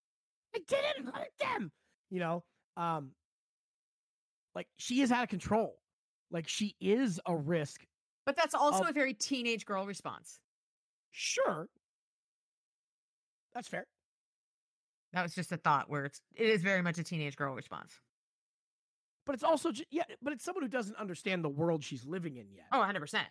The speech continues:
Speaker 1: Which I think is
Speaker 2: But
Speaker 1: why,
Speaker 2: but
Speaker 1: why
Speaker 2: she's
Speaker 1: you're
Speaker 2: also
Speaker 1: both
Speaker 2: a
Speaker 1: right.
Speaker 2: teenage girl. <laughs>
Speaker 1: That's what I mean, that's what I mean, right? Like, she, but in both cases, she doesn't understand the world she and Har-, she and her mom are living in. She also doesn't understand the world that she, her mom, and now, and the Harrys of the world, right? Like,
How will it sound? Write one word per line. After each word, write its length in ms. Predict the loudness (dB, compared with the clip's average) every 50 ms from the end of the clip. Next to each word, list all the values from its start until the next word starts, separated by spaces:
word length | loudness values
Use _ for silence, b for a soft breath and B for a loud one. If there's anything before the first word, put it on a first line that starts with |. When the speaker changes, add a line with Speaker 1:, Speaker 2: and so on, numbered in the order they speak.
| -4
Speaker 1:
Which 160 | -2 2 4
I 60 | 4 6
think 140 | 6 6 6
is 140 | 4 4 4
Speaker 2:
But 100 | 2 2
Speaker 1:
why, 460 | 4 6 6 6 6 6 4 2 0 -2 _ _ _ _ _ 2
Speaker 2:
but 80 | 4 6
Speaker 1:
why 100 | 6 6
Speaker 2:
she's 80 | 6 6 6 6
Speaker 1:
you're 40 |
Speaker 2:
also 220 | 8 6 6 6 6
Speaker 1:
both 80 | 6
Speaker 2:
a 40 | 6
Speaker 1:
right. 100 | 6 6
Speaker 2:
teenage 280 | 6 6 4 2 4 4
girl. 320 | 4 4 4 4 2 2 2
<laughs> 40 |
Speaker 1:
That's 240 | 2 2 4 4 6
what 240 | 6 6 6 6 4
I 80 | 4 2
mean, 120 | 2 0 -2
that's 160 | -2 2 4
what 80 | 4 4
I 40 |
mean, 260 | 4 4 4 4 4 2
right? 240 | 2 0 0 0
Like, 160 | -2 -2 -4 -4
she, 260 | -6 -8 -8 -10 -14 _ _ _ _ _ _ _ _ -4
but 140 | -2 0
in 120 | 0 0 0
both 280 | 2 4 4 2 2
cases, 360 | 0 0 0 0 0 -2 -4 -8
she 120 | -4 -2
doesn't 200 | 0 0 0 0
understand 440 | -2 -2 -2 -2 -2 -2 -2 -4 -6 b b b b
the 60 | 0 2
world 360 | 2 4 6 6 6 4 2 -2 _ _ -10
she 300 | -8 -2 2 4 4 4
and 80 | 2
Har-, 240 | 0 -2 -2 -2 -2 -2
she 240 | 0 2 2 4 4
and 80 | 4
her 80 | 2 0
mom 340 | -2 -2 0 0 2 4 4
are 80 | 4
living 280 | 4 2 0 0 -2 -4
in. 180 | -6 -8 -10 -12 _ _ _ _ _ -20 -20 -20
She 200 | -18 -16 -14 -8 -4
also 280 | -2 -2 0 0 0
doesn't 300 | 2 2 2 0 0 0
understand 380 | -2 -4 -4 -2 0 0 0 2
the 60 | 2
world 220 | 2 2 2 2
that 100 | 0 -2 -6
she, 280 | -6 -6 -4 -2 0 0
her 120 | 2 2 2
mom, 200 | 2 2 2 4
and 80 | 4 4
now, 240 | 6 6 6 4 4 2
and 300 | 0 2 2 2 0 0
the 120 | -2 -4
Harrys 420 | -2 0 2 2 4 4 4 2 2
of 80 | -2
the 60 | -6 -6
world, 260 | -8 -6 -8 -8 -6
right? 260 | -4 -4 -4 -4 -4
Like, 140 | -4 -6 -6